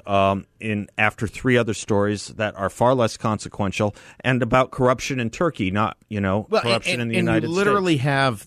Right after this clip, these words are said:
Speaker 2: the New York, the, the leading opinion people for the New York Times, the Washington Post again, and all these others, C N N and M S N B C and all this, saying,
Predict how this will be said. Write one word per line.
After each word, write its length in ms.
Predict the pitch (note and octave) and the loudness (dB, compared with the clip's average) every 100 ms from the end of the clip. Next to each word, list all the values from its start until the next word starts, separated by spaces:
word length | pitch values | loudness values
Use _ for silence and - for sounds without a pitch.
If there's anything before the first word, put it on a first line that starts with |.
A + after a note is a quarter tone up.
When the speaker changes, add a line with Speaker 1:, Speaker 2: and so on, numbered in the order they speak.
| G#2 | -10
Speaker 2:
the 80 | C3 | -6
New 160 | A2 | -4
York, 240 | B2 C3+ A2+ | -4 -4 -4
the, 180 | A#2 B2+ | -2 -2
the 200 | B2 A2+ A2+ | -4 -6 -6
leading 540 | A2 B2 C3+ C3 A#2+ | -2 -2 0 0 0
opinion 420 | G#2+ - G#2+ G#2 | -2 -4 -4 -4
people 300 | G2 G#2 - | -6 -8 -8
for 120 | G2 G#2 | -10 -8
the 100 | G2 | -6
New 100 | F#2+ | -4
York 220 | G2+ G2 | -4 -6
Times, 300 | - F#2 F2+ | -6 -6 -6
the 80 | G2 | -6
Washington 480 | F#2 F#2+ A2+ - - | -6 -6 -8 -14 -12
Post 300 | G2+ F#2 G2 | -10 -8 -10
again, 240 | F#2 E2+ | -8 -6
and 100 | F2+ | -6
all 120 | F#2 | -4
these 200 | F#2+ A2+ | -4 -4
others, 300 | F2+ E2 E2 | -6 -8 -8
C 220 | - F2 | -10 -8
N 160 | F#2+ F2+ | -6 -6
N 340 | E2 E2 E2 | -6 -8 -8
and 340 | E2 E2 D#2 D#2 | -8 -8 -10 -12
M 160 | - F#2 | -12 -10
S 140 | - | -6
N 120 | F2 | -8
B 100 | F2 | -8
C 200 | - A#2 | -10 -8
and 100 | A#2 | -8
all 100 | G2 | -8
this, 160 | F#2 - - - - | -10 -14 -18 -20 -20
saying, 240 | - D3+ | -10 -8